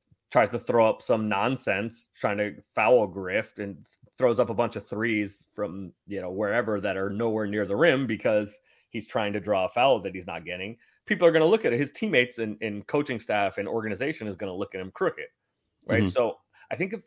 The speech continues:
Speaker 1: I think this is ki-, one of those things that if the game is just called as it should be, it's kind of self-policing.
Speaker 2: Yeah, I think that's, that's probably where it should be heading. Um,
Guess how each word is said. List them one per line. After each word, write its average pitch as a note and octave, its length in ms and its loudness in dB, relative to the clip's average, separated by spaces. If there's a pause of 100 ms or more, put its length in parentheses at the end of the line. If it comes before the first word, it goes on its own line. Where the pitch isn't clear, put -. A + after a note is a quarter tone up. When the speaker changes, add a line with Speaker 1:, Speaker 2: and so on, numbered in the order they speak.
Speaker 1:
I B2+ 80 0
think E3+ 380 -4
this C#3+ 220 -6
is B2+ 80 -12
ki-, - 180 -14
one B2 180 -2
of D3 100 2
those A#2+ 180 2
things B2+ 260 -4
that A2 140 0
if G2 100 -10
the G2+ 160 -16
game A#2 320 -2
is G2 140 -4
just G2 240 -12
called A2 340 0
as F2 120 -6
it F2+ 100 -16
should C3 240 -4
be, G2 240 -8 (260)
it's - 120 -20
kind A2 200 -2
of G#2 100 -8
self-policing. G#2+ 720 -6 (1300)
Speaker 2:
Yeah, F3+ 380 6
I C3 120 4
think E3 260 -2
that's, - 340 0 (120)
that's B2+ 360 2 (220)
probably C#3+ 460 4
where B2 240 8
it G#2+ 140 2
should A#2+ 340 2
be C3 120 0
heading. D3 400 -2 (600)
Um, A#2 320 2